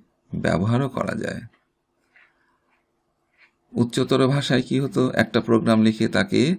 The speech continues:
একটা কমান্ড লিখার পরে কম্পাইল করার দরকার হতো না, প্রোগ্রাম লিখার পরে পুরোটা কম্পাইল করতে হতো, নাহলে কিন্তু রান করা যেত না।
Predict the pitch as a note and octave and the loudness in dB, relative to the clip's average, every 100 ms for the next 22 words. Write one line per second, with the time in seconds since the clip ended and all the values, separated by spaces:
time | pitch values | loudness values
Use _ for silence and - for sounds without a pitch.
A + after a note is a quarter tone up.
0 | - _ _ _ _ _ _ _ _ _ | -6 _ _ _ _ _ _ _ _ _
1 | _ _ _ _ _ _ _ _ - - | _ _ _ _ _ _ _ _ -10 -4
2 | F#2+ - G#2+ G#2+ A2 A2 G#2 C3 A#2+ B2+ | -2 0 0 2 2 2 2 0 -2 -2
3 | A#2 A2 G2 F#2+ F#2+ E2+ F2 E2 F2+ F#2 | -2 -2 -2 0 -2 0 0 0 -2 0
4 | G2 F#2+ A2 B2+ A3 - - _ - G2 | -2 0 0 2 0 -6 -20 _ -2 2
5 | A2 G2+ G2+ - A2 - A#2 A#2 - D#3+ | 2 4 4 2 -2 0 0 0 0 -2
6 | E3+ C3+ G#2+ G2 F#2+ F#2 - D#2+ - E2+ | 0 -2 0 0 2 2 0 -6 0 0
7 | F2 F2+ F#2 G#2+ - C3+ B2 F2 - - | 2 0 2 0 -2 -2 0 0 -2 -6
8 | - - - - | -6 -6 -6 -8